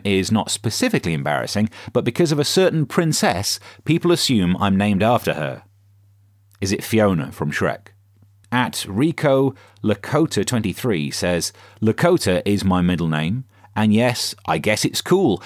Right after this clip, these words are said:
My family's into motocross, and Lakota is a type of four-wheeler, so that's kind of the main reason it was given to me." Are you named after a bike?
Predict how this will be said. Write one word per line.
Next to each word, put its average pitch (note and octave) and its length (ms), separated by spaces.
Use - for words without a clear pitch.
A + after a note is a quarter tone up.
My C#3 160
family's E3 420
into C3 180
motocross, C3 640
and E2+ 120
Lakota A2 500
is F#2 100
a F#2 60
type A2+ 300
of A2+ 80
four-wheeler, A2+ 720
so G#2+ 160
that's D3 280
kind A2+ 260
of F#2 80
the G#2 80
main A2+ 240
reason A#2+ 400
it B2 120
was B2 140
given D3 280
to - 100
me." C2 220
Are G2 60
you G3+ 120
named E4+ 240
after D3+ 220
a F#2+ 60
bike? - 440